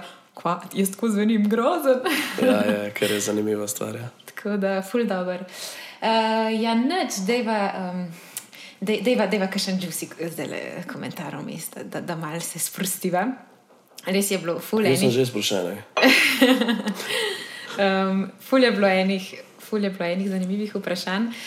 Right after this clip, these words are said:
Speaker 1: Najbolj mi je bil pa mogoče zanimiv, če opišeš ostale člane benda z dvemi besedami.
Speaker 2: Z dvemi besedami?
Speaker 1: Mhm.
Speaker 2: Okej. Jan Peteh.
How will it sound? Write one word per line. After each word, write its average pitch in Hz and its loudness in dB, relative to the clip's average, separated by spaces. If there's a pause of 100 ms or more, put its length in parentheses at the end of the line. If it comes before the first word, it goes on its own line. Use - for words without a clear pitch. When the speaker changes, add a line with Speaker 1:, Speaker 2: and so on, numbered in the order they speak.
(140)
Speaker 1:
Najbolj 254 6
mi 254 4
je 240 2
bil 226 0
pa 214 -2
mogoče 196 0
zanimiv, 214 2 (280)
če - 2
opišeš 277 2
ostale 226 4
člane 214 2
benda 190 0
z 185 -4
dvemi 208 0
besedami. 185 -4 (1080)
Speaker 2:
Z 110 -4
dvemi 131 6
besedami? 113 2
Speaker 1:
Mhm. 190 2 (540)
Speaker 2:
Okej. 107 -4 (2500)
Jan 120 4
Peteh. 107 0